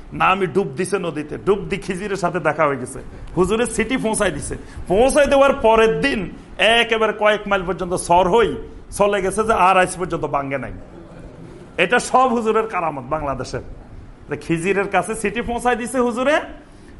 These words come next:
বাস হুজুরের চিঠি পাই আর একবারে ভা-, ভাঙ্গা বন্ধ করে পালাই গেছে যে এখানে বিরাট আল্লাহর ওলি আছে, ধারে কাছে আর যাওয়া যাবে না।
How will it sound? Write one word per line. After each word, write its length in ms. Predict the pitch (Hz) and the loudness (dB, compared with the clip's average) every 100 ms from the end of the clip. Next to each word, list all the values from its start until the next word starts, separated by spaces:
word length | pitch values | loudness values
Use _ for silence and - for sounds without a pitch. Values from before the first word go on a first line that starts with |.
| - | -2
বাস 400 | 160 196 - - - 123 | 4 4 2 -8 -8 -4
হুজুরের 340 | 175 220 247 - | 0 0 -2 -2
চিঠি 260 | 220 220 294 | -2 0 2
পাই 340 | 247 208 147 113 - - - - - | 4 2 2 -4 -14 -18 -20 -20 -2
আর 520 | 156 202 214 214 202 | 2 4 6 6 4
একবারে 400 | 185 160 190 190 | 0 -2 -2 0
ভা-, 280 | 165 165 175 139 | -2 -2 -2 -2
ভাঙ্গা 300 | 170 180 214 | 0 2 0
বন্ধ 260 | 180 180 | 0 -4
করে 260 | 190 190 170 | -6 -4 -2
পালাই 300 | 165 156 147 | 0 2 0
গেছে 240 | 143 151 | -4 -8
যে 120 | 139 | -8
এখানে 220 | 156 180 175 | -6 -6 -6
বিরাট 360 | 160 196 175 | -4 -2 -2
আল্লাহর 260 | 165 156 151 | -2 -2 -2
ওলি 260 | 147 147 | -4 -4
আছে, 300 | 143 151 143 - - - | -4 -4 -6 -8 -10 0
ধারে 200 | 156 170 | 2 2
কাছে 240 | 165 180 | 0 0
আর 80 | 165 | 0
যাওয়া 240 | 160 156 | 0 0
যাবে 220 | 139 127 | 0 -4
না। 100 | 110 | -8